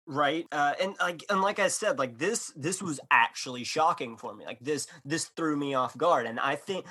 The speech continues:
I don't know, this scene is very, very effective in what's it's trying, what it's trying to do, like you were saying.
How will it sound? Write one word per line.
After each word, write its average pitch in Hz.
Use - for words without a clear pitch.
I 185
don't -
know, 131
this 233
scene 185
is 127
very, 113
very 113
effective 107
in 127
what's 120
it's 120
trying, 117
what 123
it's 117
trying 113
to 120
do, 120
like 113
you 117
were 117
saying. 110